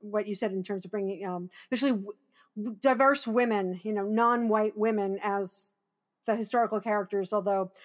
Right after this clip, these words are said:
I think A-, I still think Ada Lovelace and, uh, Nora Khan were not handled that well. But if Madame Ching is, is dealt with the same way that he dealt, used Mary Seacole in Flux, I'll be very happy 'cause I thought she worked really well, and this looks to be along those lines. So I'm, I'm really happy about that.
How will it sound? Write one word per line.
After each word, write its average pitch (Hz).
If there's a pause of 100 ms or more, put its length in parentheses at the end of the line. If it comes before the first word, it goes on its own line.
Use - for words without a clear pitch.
(160)
I 226
think 226
A-, 226
I 233
still 247
think 214
Ada 208
Lovelace 196
and, 190
uh, 190
Nora 196
Khan 202
were 190
not 185
handled 185
that 170
well. 175
But 175 (380)
if 233 (280)
Madame 233
Ching 254
is, 220
is - (260)
dealt 254
with 226
the 214
same 233
way 220
that 202
he 208
dealt, 208
used 220
Mary 202
Seacole 196 (340)
in 214
Flux, 214
I'll 196
be 185
very 175
happy 170
'cause 156
I 165
thought 175
she -
worked 233
really 220
well, 190
and 185
this 190
looks 202
to 208
be 185 (320)
along 208
those 196
lines. 175
So 185
I'm, 180
I'm 226
really 247
happy 202
about 156
that. 151